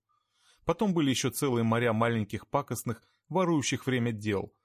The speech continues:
необходимых для функционирования небольшого человеческого сообщества, именующегося «Объект – океанский дозор».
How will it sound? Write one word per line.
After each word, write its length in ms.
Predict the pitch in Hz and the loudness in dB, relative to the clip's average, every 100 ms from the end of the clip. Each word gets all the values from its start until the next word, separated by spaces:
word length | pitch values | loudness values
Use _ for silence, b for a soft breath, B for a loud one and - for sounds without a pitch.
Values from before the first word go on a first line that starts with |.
| _ - | _ -4
необходимых 640 | 117 - 123 160 185 143 | -4 -2 -2 0 0 0
для 140 | 127 | -2
функционирования 840 | 120 123 - 117 113 170 151 143 120 | -2 -4 -2 0 0 0 0 0 0
небольшого 500 | 104 104 - 170 160 | 0 0 0 0 0
человеческого 600 | - 110 110 - - 101 | 0 2 0 -2 -4 -4
сообщества, 760 | - 107 160 - 127 - 127 b b b | 0 -2 -2 -4 -8 -4 -6 b b b
именующегося 920 | 113 107 104 151 143 - 139 127 131 - b b _ | -2 0 2 2 0 0 -2 0 -4 -4 b b _
«Объект – 600 | 104 95 123 185 - _ - | -4 -2 -2 -4 -8 _ -4
океанский 560 | 101 - 110 135 - | -4 0 -2 -2 -2
дозор». 420 | 120 117 107 92 | 0 0 0 -4